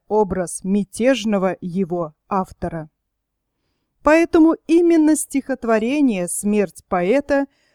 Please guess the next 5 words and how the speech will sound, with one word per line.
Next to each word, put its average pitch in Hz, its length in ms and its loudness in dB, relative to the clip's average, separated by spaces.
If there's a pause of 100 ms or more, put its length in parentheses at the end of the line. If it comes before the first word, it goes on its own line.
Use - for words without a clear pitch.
(120)
распространившееся 269 1600 0
в - 60 -10
списках, 233 720 -4 (320)
родило 226 640 2
мысль, 220 560 0